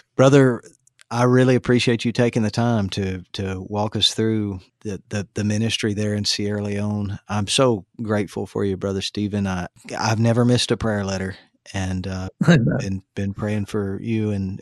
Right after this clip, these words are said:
Speaker 1: and Miss Laura for years, and, and have rejoiced to see how the Lord has used you in that difficult field. How, how can our listeners, you mentioned your field reports, how can our listeners keep up with your ministry in Sierra Leone?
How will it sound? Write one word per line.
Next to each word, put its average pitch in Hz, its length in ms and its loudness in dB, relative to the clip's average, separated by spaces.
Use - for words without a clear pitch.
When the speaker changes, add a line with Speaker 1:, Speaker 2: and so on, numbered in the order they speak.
Speaker 1:
and 98 140 -6
Miss 98 220 -4
Laura 104 280 -4
for - 120 -8
years, 98 480 -4
and, 90 340 -6
and 90 440 -8
have 95 200 -8
rejoiced 95 600 -4
to - 80 -6
see 101 220 0
how 90 360 -6
the 92 100 -8
Lord 92 220 -4
has 87 160 -8
used 98 300 -6
you 87 320 -8
in 87 240 -8
that 90 160 -8
difficult 92 400 -10
field. 110 400 -2
How, 170 360 2
how 151 200 0
can 160 180 -2
our 143 180 2
listeners, 117 580 2
you 113 80 4
mentioned 127 340 4
your 135 80 4
field 123 280 4
reports, 123 480 0
how 139 160 4
can 139 120 2
our 127 120 4
listeners 110 440 2
keep - 240 0
up 104 240 -2
with 104 180 -6
your 98 140 0
ministry 92 640 -2
in 92 460 -2
Sierra 95 360 2
Leone? 87 380 -6